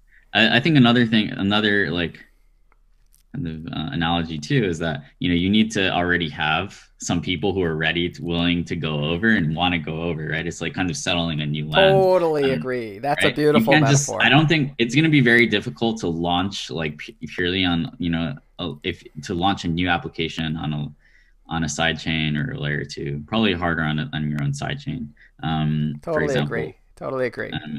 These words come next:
Speaker 1: it's, I think the model is still, you know, to launch on Ethereum, get, uh,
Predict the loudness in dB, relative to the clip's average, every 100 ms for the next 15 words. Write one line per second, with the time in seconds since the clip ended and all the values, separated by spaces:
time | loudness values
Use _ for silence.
0 | -8 -10 -6 -2 0 2 2 2 4 4
1 | 4 2 -2 -6 -4 -4 -4 -4 -2 -2
2 | -4 -4 -2 -2 -4 -2 -2 0 -2 -4
3 | -2 0 2 4 2 0 -2 -8 _ _
4 | -18